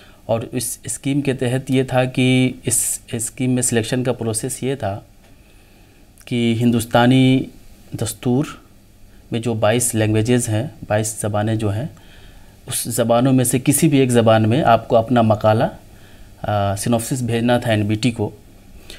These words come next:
उस मकाले और सिनॉप्सिस के बुनियाद पे स्क्रीनिंग के बाद सिलेक्शन हुआ था लोगों का, जितने भी स्टूडेंट्स थे उनका।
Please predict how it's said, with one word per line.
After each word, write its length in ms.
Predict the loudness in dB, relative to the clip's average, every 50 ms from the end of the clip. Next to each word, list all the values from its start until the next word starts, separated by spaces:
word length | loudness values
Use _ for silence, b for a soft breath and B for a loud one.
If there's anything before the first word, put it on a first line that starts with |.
| B B B -4
उस 180 | -4 -2 0 0
मकाले 520 | -2 0 2 2 2 2 2 2 2 2
और 60 | 0
सिनॉप्सिस 460 | 0 -2 -2 -2 -2 -2 -4 -6 -6
के 140 | -6 -6 -6
बुनियाद 460 | -4 -4 -2 -2 0 0 0 -2 -2 -4
पे 180 | -6 -4 -4 -6 -8 -16 -20 -20 -20 b b b b b b b -6
स्क्रीनिंग 500 | -6 -6 -4 -4 -4 -2 -2 -2 -2 0
के 100 | 0 2
बाद 340 | 4 4 4 4 2 -2 -6
सिलेक्शन 420 | -4 -2 0 0 -2 -2 -2 -2 -2
हुआ 240 | -2 -2 -2 -4
था 160 | -2 -2 -2 0
लोगों 260 | 0 0 -2 -2 -4
का, 240 | -4 -6 -8 -8 -10 -16 -20 -20 -20 -14 -10
जितने 220 | -8 -6 -6 -4 -4
भी 100 | -4 -4
स्टूडेंट्स 500 | -6 -6 -8 -8 -6 -6 -8 -10 -10 -10
थे 40 | -10
उनका। 300 | -10 -10 -10 -12 -14